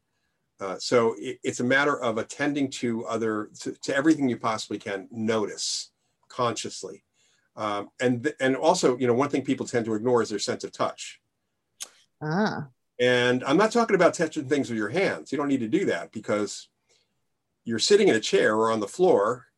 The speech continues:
Speaker 1: and you're in clothing.
Speaker 2: Mm-hmm.
Speaker 1: So you've got
Speaker 2: Things are
Speaker 1: shoes on.
Speaker 2: touching you. <laughs>
Speaker 1: That stuff is touching you.
Speaker 2: Yeah.
Speaker 1: My glasses are touching me.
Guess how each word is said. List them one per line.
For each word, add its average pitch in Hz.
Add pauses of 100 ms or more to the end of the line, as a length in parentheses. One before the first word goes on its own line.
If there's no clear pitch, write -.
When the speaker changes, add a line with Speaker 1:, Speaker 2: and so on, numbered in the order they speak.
(120)
Speaker 1:
and 110
you're 135
in 170
clothing. 117 (340)
Speaker 2:
Mm-hmm. 156
Speaker 1:
So 120 (320)
you've 110
got 151
Speaker 2:
Things 214
are 220
Speaker 1:
shoes 180
on. 226
Speaker 2:
touching 214
you. 202 (320)
<laughs> 277
Speaker 1:
That -
stuff 202
is -
touching 226
you. 98
Speaker 2:
Yeah. -
Speaker 1:
My 143
glasses 165
are 123
touching 104
me. 85